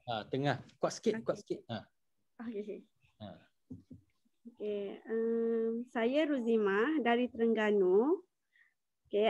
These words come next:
Speaker 2: upline saya Suhaimah. Okey, eh, alhamdulillah malam ni, eh, saya nak, em, ucapkan tiga kesyukuran saya pada malam ni, sharing saya. Ni first,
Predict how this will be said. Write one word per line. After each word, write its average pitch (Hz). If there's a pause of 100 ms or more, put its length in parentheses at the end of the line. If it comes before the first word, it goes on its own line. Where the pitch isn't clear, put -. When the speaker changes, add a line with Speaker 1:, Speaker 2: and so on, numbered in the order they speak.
Speaker 2:
upline 233
saya 262
Suhaimah. 233 (1120)
Okey, 240 (320)
eh, 226 (120)
alhamdulillah 254
malam 247
ni, 311 (480)
eh, 220
saya 233
nak, 233 (220)
em, 226 (640)
ucapkan 247
tiga 247
kesyukuran 233
saya 220
pada 220
malam 220
ni, 220
sharing 233
saya. 226 (160)
Ni 294
first, 285